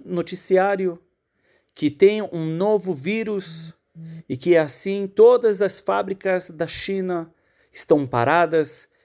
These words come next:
estão fechadas, e esse vírus tá contaminando, tá indo pra vários países.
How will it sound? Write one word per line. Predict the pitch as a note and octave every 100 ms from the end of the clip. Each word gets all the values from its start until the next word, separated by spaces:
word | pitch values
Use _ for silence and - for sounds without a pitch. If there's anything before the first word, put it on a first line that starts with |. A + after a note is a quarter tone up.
| _
estão | A#2 - B2+
fechadas, | A2+ A#2 - - E3+ E3+ D#3 D3 - - _ _ _
e | -
esse | D3 - F3+
vírus | F3+ A3+ A3+ G#3+ F#3+ - _ _ _ -
tá | F3+
contaminando, | F#3 F#3 D#3+ E3 D3+ D#3 G3+ G3+ F#3 F3 _ _
tá | C3+
indo | D#3 G3
pra | F#3+ D#3
vários | B2+ E3 E3+ E3+
países. | - E3 D#3+ D3 B2 - - -